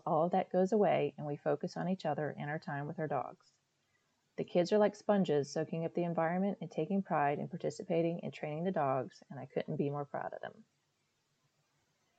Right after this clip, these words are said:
Reason number nine Canicross is perfect for busy moms is the social aspect.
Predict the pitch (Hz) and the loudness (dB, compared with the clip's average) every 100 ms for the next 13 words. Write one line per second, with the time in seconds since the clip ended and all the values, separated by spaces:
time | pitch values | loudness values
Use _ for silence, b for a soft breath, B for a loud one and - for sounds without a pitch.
0 | _ 160 165 202 220 247 226 202 175 - | _ -2 2 4 4 4 4 4 2 0
1 | 170 156 151 156 - - 160 160 - - | -2 -2 0 0 -4 -6 -4 -2 -4 -2
2 | 147 139 139 135 135 165 - 160 - 190 | 0 0 0 -4 -4 -6 -6 -8 -8 0
3 | 208 214 170 143 131 - - | 4 4 2 0 -2 -6 -10